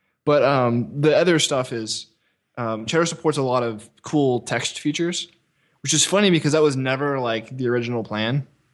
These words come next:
Um, it was just like, "I want a simple list." And then it was like, "Oh, wouldn't it be neat if I added tags?" And then implemented it in, like, a couple hours. And that's, like, w-, everyone's favorite feature.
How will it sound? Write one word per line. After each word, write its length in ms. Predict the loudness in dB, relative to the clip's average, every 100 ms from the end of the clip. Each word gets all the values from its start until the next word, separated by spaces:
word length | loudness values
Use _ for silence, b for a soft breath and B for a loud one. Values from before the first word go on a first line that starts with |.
| _
Um, 340 | -2 0 0 -4 -10 _ b b b b _ _ _
it 40 | 0
was 100 | 2
just 80 | 2
like, 80 |
"I 40 | 2
want 120 | 0
a 20 |
simple 240 | 0 0 2
list." 320 | 2 -2 -4
And 100 | 0
then 80 | 0
it 40 |
was 100 | 2
like, 180 | -2 -4 B B
"Oh, 100 | 2
wouldn't 180 | 2 2
it 20 |
be 80 | 0
neat 160 | 0 0
if 80 |
I 100 | 0
added 180 | 0 -2
tags?" 480 | -2 -2 -2 -6 -12 -8
And 160 | -4
then 140 | -4 -4
implemented 420 | -4 -2 -2 -2
it 100 | -4
in, 80 | -4
like, 100 | -6
a 60 |
couple 240 | -6 -2 0
hours. 460 | 0 0 -4 -8 -14 _
And 140 | 0 2
that's, 200 | 2 2
like, 380 | 0 -2 -10 _ _ _ _ _ _
w-, 160 | -12 -4
everyone's 540 | -2 2 2 0 -2 -4 _ _
favorite 260 | -2 -2 0
feature. 380 | -2 -2 -2